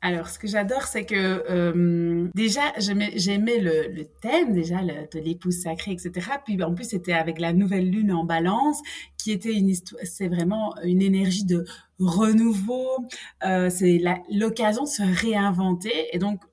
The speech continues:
je trouvais ça vraiment génial parce que c'est vraiment ça que j'adore apporter, euh, chez la femme. C'est vraiment apporter, ben, s-, s-, s'accomplir pour prendre les bonnes décisions,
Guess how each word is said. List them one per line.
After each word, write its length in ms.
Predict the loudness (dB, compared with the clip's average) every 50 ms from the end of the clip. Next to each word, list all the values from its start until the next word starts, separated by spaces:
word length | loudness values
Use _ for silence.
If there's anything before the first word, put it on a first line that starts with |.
| _ _ _
je 140 | -12 -10 -10
trouvais 220 | -8 -6 -4 -4
ça 160 | -2 -2 -2 -2
vraiment 320 | -2 0 -2 -2 -2 0
génial 340 | -2 -2 0 0 -2 -2 -2
parce 160 | -4 -6 -6
que 80 | -6 -8
c'est 100 | -6 -6
vraiment 280 | -4 -2 -2 -2 -2
ça 200 | -2 -2 -2 -2
que 80 | -2 -2
j'adore 420 | -4 -4 -4 -2 -2 -2 -2 -2
apporter, 520 | -4 -4 -4 -6 -6 -6 -6 -6 -4 -2 -2
euh, 180 | -4 -4 -4 -4
chez 180 | -4 -2 -2 -2
la 160 | -2 -4 -4
femme. 300 | -4 -2 -2 0 0 -2
C'est 140 | -2 -2 -4
vraiment 300 | -2 0 0 0 0 0
apporter, 440 | -4 -6 -10 -18 -12 -8 -8 -8 -8 -10 -14 -16 -18 -18 -20 -18 -8 -2
ben, 160 | 0 0 2
s-, 200 | 2 0 -2 -4 -6
s-, 200 | -10 -10 -10 -10 _
s'accomplir 720 | -6 -6 -6 -4 -4 -2 -2 -2 0 0 -2 -2 -2 -4
pour 100 | -6 -10
prendre 240 | -10 -4 -2 -2 -2
les 60 | -2
bonnes 180 | 0 2 2 2
décisions, 840 | 2 0 -2 -2 -2 -2 -2 -2 -2 -4 -4 -6 -6 -4 -4 -4 -4